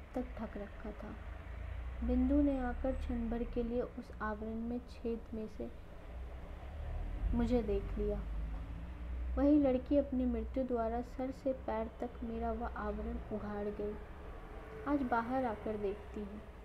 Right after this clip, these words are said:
अपना गौरव रखने के लिए कहीं जगह ही नहीं है। मेरा ये अनाहत रूप जिनकी आँखों को भाया है, वे सुंदर आज संपूर्ण आकाश से मुझे निहार रहे हैं।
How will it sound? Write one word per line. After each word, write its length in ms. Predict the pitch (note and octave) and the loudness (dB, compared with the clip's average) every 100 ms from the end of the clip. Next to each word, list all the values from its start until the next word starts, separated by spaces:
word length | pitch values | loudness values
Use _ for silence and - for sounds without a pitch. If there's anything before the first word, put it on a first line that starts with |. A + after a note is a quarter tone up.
| - - - | -12 -12 -4
अपना 300 | A#3+ C4 C#4 | -2 4 6
गौरव 380 | C#4 A#3 A3+ A#3+ A#3+ | 6 4 4 2 0
रखने 360 | A3+ - A#3+ | -4 -4 -6
के 160 | - A#3+ | -4 -2
लिए 160 | A#3+ | -2
कहीं 360 | B3+ A#3+ A3+ A#3+ | -2 -4 -2 -2
जगह 280 | A3+ G#3 A#3 | 0 0 -2
ही 200 | A#3+ C4 | 0 2
नहीं 320 | B3+ A3+ G#3+ | 2 0 -2
है। 200 | G#3+ G#3 - - - - - - - - | -2 -6 -10 -12 -12 -14 -14 -14 -12 -2
मेरा 240 | A#3+ B3+ D#4 | 2 6 6
ये 220 | D#4 D4+ | 8 6
अनाहत 560 | B3+ A#3 A#3 B3+ B3+ | 4 0 0 -2 0
रूप 220 | B3 A3 A3 - - - - - - - - | 0 0 -4 -12 -16 -16 -16 -14 -16 -10 0
जिनकी 340 | B3+ B3+ C4+ | 2 2 2
आँखों 440 | B3 G#3+ - C4 B3 | 2 0 -2 -2 -2
को 180 | - | 0
भाया 440 | A3+ G#3 G3 G#3 A3 | 0 0 0 2 0
है, 360 | G#3 G3+ - - - - - D4 | -2 -8 -12 -16 -16 -14 0 4
वे 100 | E4 | 6
सुंदर 480 | D#4 C#4+ C#4+ D#4 | 8 6 8 8
आज 140 | D4 D4 | 8 4
संपूर्ण 480 | C#4+ B3+ B3 D4 D4 | 2 -2 4 6 6
आकाश 400 | C4+ B3+ C#4 D4+ | 4 2 2 4
से 160 | D4 | 4
मुझे 300 | C#4 B3+ C#4+ | 4 6 4
निहार 420 | C#4 A#3+ A#3 B3 | 4 2 2 0
रहे 280 | B3+ A#3+ A3 | 2 0 0
हैं। 220 | A3 G#3 | -2 -4